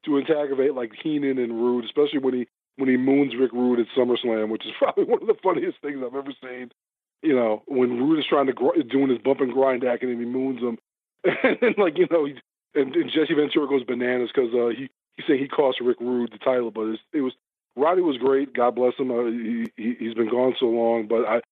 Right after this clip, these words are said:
gone and never forgotten, and always one of my personal favorites because of just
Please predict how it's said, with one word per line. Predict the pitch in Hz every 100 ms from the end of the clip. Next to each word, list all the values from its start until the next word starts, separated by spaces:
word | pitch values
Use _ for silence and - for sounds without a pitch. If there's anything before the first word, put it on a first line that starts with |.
| _ _ -
gone | 143 165
and | 151
never | 143
forgotten, | 135 123 127 127 120
and |
always | 120 120
one | 113 120
of | 113
my | 110
personal | - 131 127 110
favorites | 113 110 -
because | 110 117
of | 107
just | 113